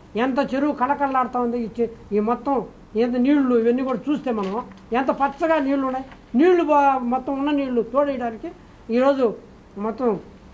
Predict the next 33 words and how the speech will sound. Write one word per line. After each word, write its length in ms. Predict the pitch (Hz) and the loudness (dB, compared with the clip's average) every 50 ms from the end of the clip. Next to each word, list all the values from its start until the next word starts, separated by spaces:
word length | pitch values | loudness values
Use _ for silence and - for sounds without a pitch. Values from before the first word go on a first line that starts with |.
| - - - - - - - - - - - 175 - - - | -20 -20 -20 -20 -20 -20 -20 -20 -16 -16 -16 -16 -16 -10 -2
స్వర్ణముఖి 420 | 233 247 269 311 311 302 302 277 | -2 0 2 2 2 2 2 0
నదిలో 280 | 262 254 240 240 233 226 | 0 0 0 2 0 0
కాలువ 320 | 233 - 240 269 294 285 | 0 2 2 2 2 2
తీస్తారా, 520 | 233 214 196 - - 190 170 170 165 151 - - - - - - - - | 0 -2 -6 -6 -8 -8 -6 -4 -6 -6 -8 -12 -20 -20 -20 -20 -4 -2
తెగ్గొట్టిస్తారా? 800 | 233 254 247 302 285 233 262 - - 226 202 185 185 175 156 - - - - - 196 | -2 0 0 -2 -2 -2 -4 -6 -4 -4 -2 -2 -2 -4 -4 -6 -10 -18 -14 -6 -2
ఏమండి 360 | 220 254 277 285 285 294 285 | 0 2 2 2 2 2 2
దుర్మార్గం, 560 | 226 277 277 277 294 302 302 277 302 302 285 | 0 0 2 2 2 2 2 0 -2 -2 -2
అన్యాయం? 400 | 277 277 285 294 302 311 339 370 - - - - - - | -2 -2 -2 0 -2 -2 -4 -4 -8 -12 -18 -20 -10 -6
అక్కడ 240 | 190 196 - 240 247 | -6 -4 -2 -2 -2
గోడుగోడని 600 | 240 208 254 269 277 277 285 294 285 285 277 254 | 0 2 2 2 2 4 2 2 2 2 -2 -4
పేదవాళ్ళందరూ 540 | - 254 269 277 285 285 285 277 269 285 277 | -2 -2 0 2 2 0 0 0 0 -2 -2
వచ్చి 240 | 269 277 294 285 - - - - - - | -2 -4 -6 -8 -8 -10 -14 -18 -4 0
పా-, 180 | 269 269 269 | 0 0 0
పా-, 280 | 240 220 277 269 269 - | 0 0 0 0 0 0
పా-, 260 | 262 269 269 269 262 | 0 0 2 2 0
పాటిస్తా-, 480 | - 254 277 285 254 277 202 247 277 262 | 0 0 0 0 0 -2 -4 -4 -4 -4
ఇది 180 | 262 254 - - - - | -4 -6 -8 -10 -8 -4
మొత్తం 260 | 226 247 240 - 285 285 | -4 -4 -2 0 0 0
వచ్చి 160 | 277 277 277 | 0 0 0
అడుగుతున్నారు. 520 | 262 277 285 277 302 285 294 302 311 330 - - - - - | 0 0 0 0 0 2 2 2 2 -2 -4 -10 -18 -6 -2
కలెక్టర్ 300 | 226 247 277 269 - 277 | 0 0 0 0 -2 0
గారు 160 | 277 277 277 254 | 2 2 4 4
రోజు 220 | 262 269 277 277 | 2 2 4 2
అక్కడే 320 | 277 269 269 285 277 285 | 2 0 0 0 0 0
దా-, 300 | 269 254 247 247 247 233 - - - - | 0 0 0 0 0 -2 -4 -8 -6 -2
ఆ 100 | 202 226 | 0 0
దారిలోనే 360 | 254 226 277 277 277 277 277 277 | 2 4 2 4 4 2 2 2
పోతారు, 340 | 269 285 285 302 311 339 311 - - - - | 0 0 0 0 -2 -2 -4 -10 -16 -8 -2
జేసీ 340 | 190 247 277 277 214 262 277 | 2 2 2 2 2 0 0
గారు 180 | 269 277 269 | 2 2 4
ఆ 100 | 254 269 | 2 2
దారిలోనే 400 | 247 254 277 277 269 285 277 277 | 2 2 2 2 2 2 0 0
పోతారు. 360 | 254 285 285 294 311 311 330 | 0 0 0 0 -2 -4 -6